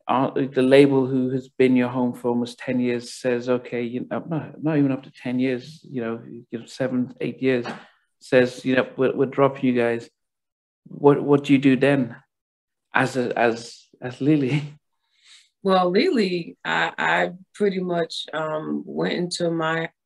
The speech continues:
Speaker 2: sunken place because it was like a marriage to me. And then that's when I realized that somebody had so much control.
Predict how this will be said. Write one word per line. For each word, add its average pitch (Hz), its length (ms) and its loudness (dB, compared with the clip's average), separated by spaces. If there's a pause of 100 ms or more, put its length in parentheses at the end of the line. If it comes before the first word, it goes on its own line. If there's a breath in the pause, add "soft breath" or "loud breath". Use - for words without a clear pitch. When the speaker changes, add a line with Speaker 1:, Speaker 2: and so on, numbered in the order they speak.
Speaker 2:
sunken 175 480 -2
place 175 600 -4 (480 soft breath)
because 156 720 0
it 147 160 -2
was 156 200 -10
like 147 180 -2
a 143 80 -4
marriage 151 520 -6
to 139 100 -8
me. 131 340 -6 (920)
And 175 240 0
then 170 220 0 (140)
that's 185 300 0
when 180 220 -2
I 160 100 -4
realized 156 760 -4
that 147 320 -4 (380)
somebody 165 760 -4
had 151 600 -8 (400)
so 180 260 -2
much 165 300 -2
control. 156 720 -6